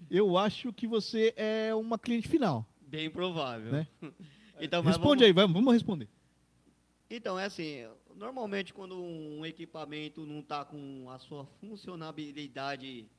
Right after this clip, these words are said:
Speaker 2: correta, entendeu? Vai acontecer essas coisas. Mas não é, n-, não era pra ser normal. Vai,
Speaker 1: Exatamente.
Speaker 2: não era pra ser normal, porque é tipo assim, os componentes são fabricados pra du-, pra durar um determinado tempo. E esse tempo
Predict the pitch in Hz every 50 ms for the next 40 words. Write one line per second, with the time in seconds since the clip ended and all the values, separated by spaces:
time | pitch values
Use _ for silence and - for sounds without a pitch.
0 | _ _ - 165 165 147 147 156 180 233 240 247 - 165 135 113 - _ _ _
1 | _ _ _ _ _ _ _ _ - 120 131 143 160 185 233 247 - _ _ _
2 | _ _ _ - 123 135 139 - - 165 165 - 165 160 - 180 175 170 196 208
3 | 190 - 175 156 131 113 - _ _ _ - - 131 139 143 139 165 165 165 165
4 | 165 - - _ _ _ _ _ _ - 175 190 - 202 208 202 202 208 214 208
5 | 220 240 220 202 - - - - 202 196 - - 220 226 226 240 247 233 202 170
6 | 147 131 113 - - _ _ _ _ - 117 131 135 117 117 117 - 120 107 104
7 | 98 - 135 147 165 208 202 196 202 202 208 202 196 220 214 220 233 226 190 165
8 | 151 143 170 170 - 180 185 175 - 208 - 208 202 - - 151 139 127 120 _
9 | _ _ _ - - - - 190 185 175 196 190 175 175 180 185 175 - - -
10 | 185 175 170 180 175 165 170 180 175 190 196 208 208 208 - 196 196 170 170 185
11 | 185 - - 160 180 175 175 175 175 170 175 180 180 180 185 185 175 185 175 180
12 | 196 196 185 180 185 170 165 170 185 190 208 220 - 185 156 127 113 - 123 120
13 | - _ _ _ _ _ _ - - 220 254 294 285 294 285 - 240 175 _ -
14 | 208 208 202 190 - 175 165 143 131 117